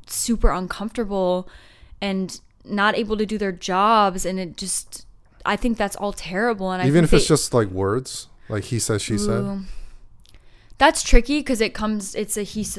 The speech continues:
Speaker 1: he said, she said thing where,
Speaker 2: Yeah.
Speaker 1: like, you know, I don't think that harassment on any level is okay. And I do think it, it happens a lot. And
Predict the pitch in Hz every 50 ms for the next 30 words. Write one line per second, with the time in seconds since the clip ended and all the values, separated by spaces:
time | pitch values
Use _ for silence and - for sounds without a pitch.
0 | - - - - 220 214 196 - - 196 190 190 190 - - - 196 196 - -
1 | 220 220 214 - 233 226 226 226 220 202 196 185 185 185 180 185 180 180 180 -
2 | - - - - - 226 220 214 208 - 202 208 196 226 208 208 208 - - 214
3 | 208 208 202 208 - 196 190 190 190 180 - - - - - - - - 208 196
4 | 190 180 180 180 - 214 202 196 - 190 185 - - 175 185 190 196 208 208 202
5 | 220 214 214 - 214 208 - 202 208 202 - 208 208 208 208 202 208 208 208 -
6 | - - - - - - - - - 196 190 190 190 190 185 - 202 190 - -
7 | 208 196 226 - - - 202 185 180 185 185 - 202 190 185 190 180 180 165 160
8 | 165 170 175 175 170 - - - 185 175 175 175 180